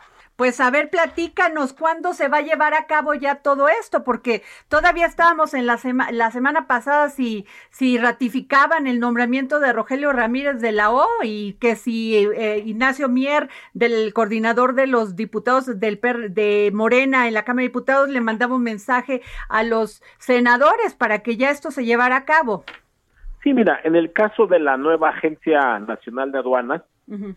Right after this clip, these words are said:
Speaker 2: el mecanismo es el siguiente. Eh, tiene que haber una reforma
Speaker 1: Ok.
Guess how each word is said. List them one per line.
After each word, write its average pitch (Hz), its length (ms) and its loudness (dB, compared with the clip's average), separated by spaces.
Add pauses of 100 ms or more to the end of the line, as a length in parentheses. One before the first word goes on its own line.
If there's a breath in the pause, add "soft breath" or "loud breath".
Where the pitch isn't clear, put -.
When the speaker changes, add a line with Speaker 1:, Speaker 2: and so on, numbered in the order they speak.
Speaker 2:
el 101 440 -10
mecanismo 117 840 0 (160)
es 127 180 0
el 123 180 -4
siguiente. 135 720 -2 (140)
Eh, 104 220 2 (140)
tiene 139 220 2
que 135 100 0
haber 127 140 4
una 135 200 2
reforma 127 760 0
Speaker 1:
Ok. - 160 -10